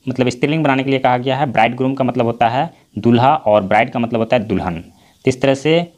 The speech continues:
विजार्ड, विच, सारे शब्द का बना दिया गया है। हॉर्स, मेयर हो गया, डॉग, बीच, और विजार्ड, विच, पीकॉक, पीहान, नेफ्यू, निस,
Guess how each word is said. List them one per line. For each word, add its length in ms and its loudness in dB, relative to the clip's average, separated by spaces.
विजार्ड, 460 4
विच, 340 -2
सारे 400 0
शब्द 260 -6
का 160 0
बना 200 0
दिया 160 0
गया 200 0
है। 260 -6
हॉर्स, 260 4
मेयर 180 2
हो 100 0
गया, 200 2
डॉग, 420 2
बीच, 400 -4
और 140 4
विजार्ड, 400 2
विच, 300 -2
पीकॉक, 420 2
पीहान, 420 -4
नेफ्यू, 360 -2
निस, 360 0